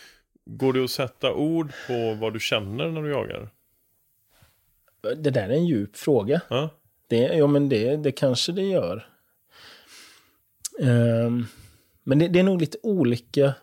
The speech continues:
Speaker 2: Det är nog olika saker beroende på, på något,
Speaker 1: Mm.
Speaker 2: alltså när man, ja, men när man smygjagar till exempel. Jag, jag tycker det är väldigt...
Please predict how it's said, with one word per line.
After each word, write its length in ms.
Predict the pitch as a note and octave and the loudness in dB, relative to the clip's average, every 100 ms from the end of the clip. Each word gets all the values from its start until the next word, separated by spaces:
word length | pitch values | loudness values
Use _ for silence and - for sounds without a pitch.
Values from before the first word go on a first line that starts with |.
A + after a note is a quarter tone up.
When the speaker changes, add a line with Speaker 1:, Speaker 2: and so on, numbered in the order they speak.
| _ _ _ _ _ _ _ | _ _ _ _ _ _ _
Speaker 2:
Det 100 | D3+ | 2
är 40 | |
nog 120 | E3+ A3 | 2 2
olika 440 | G3+ C3+ B2 D3 | 2 2 2 0
saker 420 | - F#3 D#3 - | 2 2 2 0
beroende 460 | C#3 D3 B2 B2+ C3 | 2 2 2 0 -2
på, 280 | - D#3 F3 | 0 0 0
på 160 | - | 0
något, 80 | F#3 | 2
Speaker 1:
Mm. 100 | C#3 | 4
Speaker 2:
alltså 180 | D3+ D#3+ | 4 4
när 100 | D3+ | 2
man, 340 | D3+ D3+ D3+ - - - - - - - _ _ - - | 4 4 2 -4 -10 -16 -18 -18 -20 -20 _ _ -20 -12
ja, 80 | - | -2
men 140 | C3+ D3+ | 2 4
när 60 | |
man 460 | D3 D3 D3 C#3+ C#3+ | 4 4 2 0 -2
smygjagar 760 | - F3 E3+ B2+ B2 A#2+ B2 D#3 | 0 4 4 4 4 4 4 2
till 180 | - | 2
exempel. 420 | F3+ - G#2 - C3+ | 0 0 -2 0 4
Jag, 160 | D3 | 4
jag 120 | D3 | 4
tycker 260 | C#3 C#3+ D3+ | 2 0 2
det 60 | D3 | 2
är 40 | |
väldigt... 720 | C#3 D3 A#2+ A2 _ - - | 4 4 2 -4 _ -14 -14